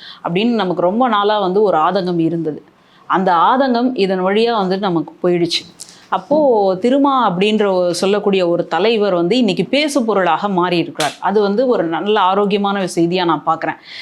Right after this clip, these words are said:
ஏன்னா, நிறைய இடத்துல வந்து என்ன பண்றாங்க அப்படின்னா, எது நடந்தாலும் அப்படியே மௌனமா கடந்து போறத வந்து ஒரு அயோக்கியத்தனமா பண்ணிக்கிட்டு இருக்கிறாங்க. அதுல இருந்து மாறி,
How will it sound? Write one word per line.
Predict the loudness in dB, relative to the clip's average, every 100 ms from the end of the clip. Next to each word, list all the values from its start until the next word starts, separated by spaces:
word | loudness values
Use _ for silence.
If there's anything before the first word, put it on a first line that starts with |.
| -10 -2
ஏன்னா, | 0 0 0 -2 -4 -10 -16 -6
நிறைய | -2 0 2 0
இடத்துல | 0 2
வந்து | 0 -2 0 0
என்ன | 0 -2
பண்றாங்க | -2 -2 -2 -2 -2
அப்படின்னா, | -2 -2 0
எது | 0 2 2
நடந்தாலும் | 2 0 0 0 0 0
அப்படியே | -2 0 0 2
மௌனமா | 0 0 0 0 0 0
கடந்து | -2 0 0 0
போறத | 0 0 0
வந்து | -2 -2 0 0 0
ஒரு | 0
அயோக்கியத்தனமா | 0 2 2 0 -2 -2 -2
பண்ணிக்கிட்டு | -2 -4 -2 -4
இருக்கிறாங்க. | -2 -4 -6 -16 -20 -16 -4
அதுல | -2 2 2
இருந்து | 2 2 2
மாறி, | 2 2 2 2 -2 -4